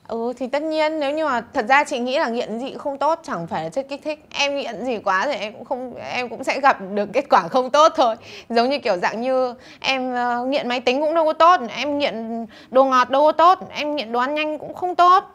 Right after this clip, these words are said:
Em nghiện bất kỳ một cái gì ở trong cái cuộc sống này mà kiểu dạng như để cho nó thỏa mãn cái cảm xúc của bản thân ấy, thì nó cũng không tốt. Tức là nếu như em nghiện đọc sách để cho kiểu dạng bồi đắp hay là em nghiện tập luyện này, này kia các thứ thì mình không nói.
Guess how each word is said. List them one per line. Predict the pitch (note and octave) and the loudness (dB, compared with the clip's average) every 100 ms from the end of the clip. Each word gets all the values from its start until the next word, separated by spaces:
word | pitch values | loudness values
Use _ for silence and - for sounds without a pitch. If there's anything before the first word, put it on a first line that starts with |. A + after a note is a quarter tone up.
| - - _ - | -20 -20 _ -8
Em | E4 F4+ | -4 2
nghiện | E4 C4+ | 2 2
bất | G4 | 0
kỳ | D#4+ D4 | 2 2
một | C4 | 2
cái | C4 | 2
gì | C#4 D4 | 2 2
ở | G#3+ | 0
trong | G3+ D4+ D4 | 0 -2 -2
cái | A#3+ | -2
cuộc | A3+ C#4 | -2 -2
sống | B3 A3 B3 | -2 -2 -2
này | C#4+ A#3+ | -6 -6
mà | A3 A3 | -6 -6
kiểu | G#3+ F3+ | -6 -6
dạng | A3+ A#3 | -6 -6
như | C4 | -8
để | A3 F#3 G#3 | -6 -8 -8
cho | B3+ | -8
nó | A#3 G3 G#3+ | -6 -8 -8
thỏa | C4+ D#3+ | -4 -4
mãn | F3+ - D4 | -2 -4 -6
cái | C#4+ G3 | -6 -6
cảm | C#4 E3+ | -4 -6
xúc | D4+ D#4 | -8 -8
của | E3+ | -8
bản | C#3+ | -10
thân | E3 A#3 | -10 -10
ấy, | A3 - | -12 -14
thì | - | -12
nó | F#3 F3 | -10 -12
cũng | A3+ | -14
không | B3 A3+ | -16 -16
tốt. | A#3+ - _ _ _ _ | -16 -20 _ _ _ _
Tức | F4+ F4 | -2 -2
là | |
nếu | G#3+ A#3 | -2 -2
như | |
em | A#3+ B3 | -4 -6
nghiện | B3 D3+ F#3 F3+ | -8 -10 -12 -12
đọc | F3 | -4
sách | C4 C#4+ | -2 -2
để | G#3+ D3+ | -6 -8
cho | G3+ | -8
kiểu | G#3 D3+ | -6 -8
dạng | D#3+ D#3+ | -8 -6
bồi | F3 | -4
đắp | G3 - A#3+ | -4 -6 -8
hay | A3+ | -6
là | F#3+ | -6
em | F#3 A3 | -8 -8
nghiện | A3 F3 | -10 -12
tập | - | -8
luyện | G3 - E3+ | -8 -8 -10
này, | D#3 | -12
này | E3+ | -12
kia | G#3+ | -12
các | C4 | -8
thứ | G#3 | -6
thì | A#3+ | -6
mình | G3+ | -6
không | B3+ A3 | -6 -8
nói. | F3+ G3 | -8 -12